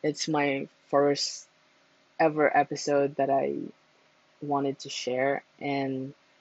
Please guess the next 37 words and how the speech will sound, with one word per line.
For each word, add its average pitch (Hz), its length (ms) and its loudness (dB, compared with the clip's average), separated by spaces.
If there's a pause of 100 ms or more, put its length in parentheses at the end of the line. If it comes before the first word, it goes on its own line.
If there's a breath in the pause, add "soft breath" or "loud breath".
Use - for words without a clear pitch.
(1500 loud breath)
please 165 680 4 (260)
leave 196 240 4
me 214 200 6
a 190 60 2
feedback, 165 680 2
and 156 160 -2
hopefully 156 640 6
you 151 100 8
will 151 120 8
be 147 180 6
able 151 260 6
to 143 140 -6
practice 143 640 0
this, 139 400 0
and 143 200 -12
I 139 80 -8
want 143 300 -8
you, 139 140 -14 (440 soft breath)
and 165 120 4
I - 20 6
want 170 220 6
to 160 100 0
know 160 300 8
about 143 340 6
it 143 220 2 (100)
and 156 160 -6
share 156 340 6
it 151 140 4
to - 80 -6
someone 143 680 0
and 143 200 -6
pass 151 240 -2
the 156 80 0
message 139 380 -4
along. 139 300 -6 (1400 loud breath)
And 147 120 0
also, 147 720 2